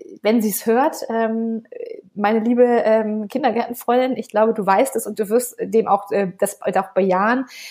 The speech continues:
sie war leider ein bisschen unordentlich. Das war ihr auch nicht wichtig. Ähm, aber ich war immer so, dass ich gesagt habe, ähm, „Wollen wir bitte nicht aufräumen oder können wir nicht aufräumen?“ Ich glaube, sie war irgendwann schon richtig genervt davon.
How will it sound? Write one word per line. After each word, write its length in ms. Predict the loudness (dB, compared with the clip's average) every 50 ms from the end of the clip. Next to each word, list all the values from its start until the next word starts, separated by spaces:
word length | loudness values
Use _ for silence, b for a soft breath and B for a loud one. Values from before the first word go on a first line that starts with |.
| B B
sie 180 | -6 -4 0 2
war 140 | 4 4 4
leider 220 | 4 4 4 2
ein 80 | 2 0
bisschen 220 | -2 -4 -6 -2
unordentlich. 600 | 0 2 2 4 4 2 2 2 -2 -6 -8 -6
Das 180 | -6 -8 -4 -2
war 140 | -2 -2 0
ihr 100 | 0 0
auch 100 | 0 -2
nicht 160 | -4 -6 -2
wichtig. 420 | -2 -2 -2 -2 -4 -4 -4 -4 -6 B B B B B B B _
Ähm, 260 | 4 6 6 4 4
aber 240 | 0 -2 -2 -2 -4
ich 180 | -4 -6 -6 -8
war 120 | -6 -6
immer 220 | -4 -2 -2 -2
so, 60 | -2 -4
dass 160 | -6 -6 -10
ich 100 | -10 _
gesagt 380 | -4 -2 -2 -2 -4 -6 -8
habe, 260 | -2 0 0 0 0 -2
ähm, 240 | -2 -2 -4 -4 -6 -8
„Wollen 320 | -2 2 4 4 6 4
wir 60 | 2
bitte 260 | 0 0 0 0 2
nicht 240 | 2 2 0 0 -2
aufräumen 380 | -2 -2 -2 -2 -4 -2 -2 -2
oder 60 | -6
können 300 | -4 0 2 2 4 4
wir 80 | 2 0
nicht 180 | -2 -2 -2
aufräumen?“ 320 | -4 -4 -2 -2 -2 -2 -2
Ich 100 | -6 -2
glaube, 180 | -4 -4 -2 -2
sie 140 | -4 -2
war 100 | -2 2
irgendwann 300 | 2 2 2 2 0 -4
schon 140 | -2 -4 -2
richtig 360 | 0 -2 0 0 -2 -2 0
genervt 560 | 2 4 4 4 4 4 2 0 0 -2 -2 -4
davon. 440 | -4 -4 -2 -4 -2 -2 -2 -4